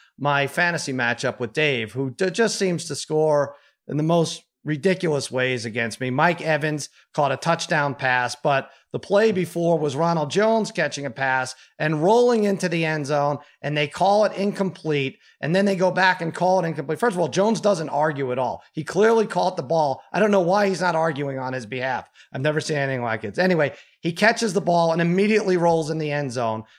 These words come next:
but the referees say, "Well, because we called it incomplete, because we ruled it dead, those defenders who were six yards off the ball, um, didn't have a chance to, uh, make the tackle." Dave Dameshek puts up,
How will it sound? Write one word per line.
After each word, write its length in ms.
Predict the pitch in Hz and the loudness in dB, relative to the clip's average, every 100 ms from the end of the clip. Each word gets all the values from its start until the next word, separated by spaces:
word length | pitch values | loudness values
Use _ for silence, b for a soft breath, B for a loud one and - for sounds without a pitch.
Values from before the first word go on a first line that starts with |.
| b | b
but 140 | 156 160 | -4 2
the 80 | 165 | 4
referees 480 | 196 190 185 170 | 4 2 0 0
say, 220 | - 160 160 | 0 0 2
"Well, 260 | 190 185 | 2 2
because 320 | 175 170 214 | 0 0 0
we 100 | 180 | 0
called 280 | 170 185 170 | 0 2 2
it 80 | 160 | 0
incomplete, 560 | 156 147 143 175 160 151 | -2 -4 -4 -2 -2 -4
because 320 | - 170 147 | -2 -2 0
we 220 | 156 143 b - | -2 -4 b 0
ruled 260 | 160 156 | 2 2
it 140 | 147 - | 0 0
dead, 400 | 160 151 135 b b - | 2 2 0 b b 0
those 200 | 160 170 | 2 2
defenders 600 | 170 - 175 160 147 143 151 | 0 -2 2 2 2 0 -2
who 120 | 143 | -2
were 100 | 147 | -2
six 260 | - 123 | -4 -4
yards 300 | 160 143 135 | 0 2 2
off 200 | 147 139 135 | 0 0 -2
the 60 | |
ball, 480 | 113 143 139 123 - B B | 0 2 2 0 -4 B B
um, 220 | 135 131 127 | -2 -2 0
didn't 200 | 143 127 | 0 0
have 160 | 127 | -2
a 60 | 120 | -2
chance 480 | - 135 123 110 - | -2 0 -2 -4 -4
to, 200 | 131 117 | -2 0
uh, 140 | 117 | 0
make 220 | 123 117 | 0 -4
the 60 | 117 | -4
tackle." 560 | 190 202 185 170 156 B B _ | 2 2 2 -2 -4 B B _
Dave 240 | 143 147 120 | -2 -2 0
Dameshek 560 | 139 131 127 131 120 | 0 0 -2 -4 -6
puts 220 | - 127 135 | -6 -4 -2
up, 240 | 123 | -4